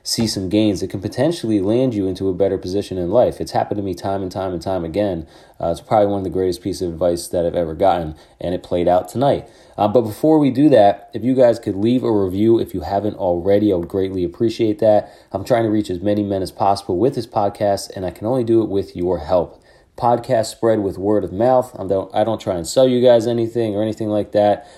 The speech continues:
I just want this information to reach as many men as possible, and I need your help. So please leave a positive review and share this episode with two friends. Okay, so what happened? This is gonna be a short episode.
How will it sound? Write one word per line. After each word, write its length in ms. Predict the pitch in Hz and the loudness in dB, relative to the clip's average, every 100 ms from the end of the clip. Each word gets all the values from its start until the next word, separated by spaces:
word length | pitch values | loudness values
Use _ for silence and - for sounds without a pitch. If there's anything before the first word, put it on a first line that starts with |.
| - - | -16 -8
I 40 | |
just 200 | 123 127 | -6 -2
want 160 | 123 107 | -2 -2
this 160 | 104 | -6
information 580 | 110 104 101 95 - 95 | -6 -4 -4 -4 -6 -8
to 140 | - 90 | -6 -6
reach 340 | 92 95 - | -4 -6 -8
as 180 | - 90 | -12 -8
many 180 | 95 95 | -6 -4
men 160 | 90 | -4
as 80 | 85 | -6
possible, 720 | - 98 87 - 92 87 - - | -4 -2 -2 -4 -4 -4 -10 -14
and 100 | 90 | -8
I 60 | 92 | -6
need 180 | 95 | -4
your 100 | 90 | -4
help. 180 | 87 80 | -2 -2
So 100 | - | -4
please 280 | - 123 113 - _ - | 0 0 0 -4 _ 0
leave 180 | 147 | 2
a 60 | 156 | 2
positive 480 | 151 127 131 135 110 | 2 2 4 2 0
review 380 | 104 120 139 139 | 0 2 0 0
and 140 | 98 | -6
share 220 | - 123 | -2 2
this 160 | 117 113 | 2 0
episode 400 | 113 - 113 107 | -2 -2 -2 0
with 220 | 98 - | 0 -4
two 380 | - 104 101 95 _ | -4 -2 -2 -4 _
friends. 500 | _ - 95 82 - - - - - - - - | _ -4 -2 -2 -6 -14 -20 -20 -20 -20 -20 0
Okay, 180 | 127 123 | 4 4
so 140 | 127 | 4
what 180 | 127 175 | 4 4
happened? 300 | 151 131 123 | 4 2 2
This 80 | 175 | 0
is 40 | |
gonna 80 | 233 | 0
be 60 | 151 | 0
a 40 | |
short 260 | - 127 117 | 2 4 4
episode. 400 | 113 139 156 | 4 0 -2